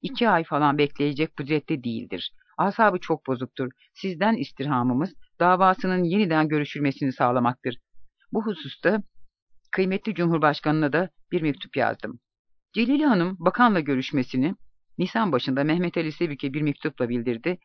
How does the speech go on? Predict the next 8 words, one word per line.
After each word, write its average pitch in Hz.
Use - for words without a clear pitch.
Mektup 175
şöyle 123
bitiyordu. 110
"Muhterem 269
oğlum 190
Mehmet 175
Ali 135
Bey 92